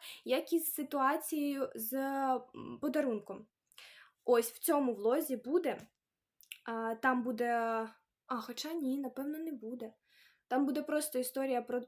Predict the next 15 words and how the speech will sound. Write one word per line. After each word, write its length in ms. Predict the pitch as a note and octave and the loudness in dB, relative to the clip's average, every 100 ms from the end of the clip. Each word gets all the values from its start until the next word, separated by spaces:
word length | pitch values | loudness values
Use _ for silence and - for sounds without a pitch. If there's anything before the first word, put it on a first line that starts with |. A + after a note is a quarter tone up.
| - | -10
про 160 | C4+ B3+ | 2 4
вже 240 | B3+ C4 | 4 2
кінець, 480 | C4 C#4 C#4+ B3 A#3 | 2 2 4 2 2
як 140 | A#3 B3+ | -2 0
я 100 | B3 | 0
отримала 500 | A#3+ C4 B3+ A3+ A3 | 0 0 0 0 -2
ц-, 220 | - - _ _ _ | -6 -10 _ _ _
той 140 | C#4+ B3+ | 4 4
подарунок. 680 | B3 A#3 A#3+ F#4 A#4 F#4 - - - - - _ _ _ - | 4 0 2 4 4 2 -6 -18 -18 -18 -20 _ _ _ 4
Але 460 | C4 C#4 C#4+ C4+ | 8 10 10 6
так, 260 | C4 A3+ A#3 | 4 0 0
якщо 220 | A3+ B3+ | 0 2
коротенько, 880 | B3+ B3+ B3 E4+ C5+ D5+ D#4 B3 - - | 4 4 4 2 2 0 0 0 -2 -4
то 380 | D4 D4+ D#4 C4+ - | 0 2 4 2 0
я, 520 | A3+ C4 C#4+ C#4+ B3+ | -4 0 2 2 0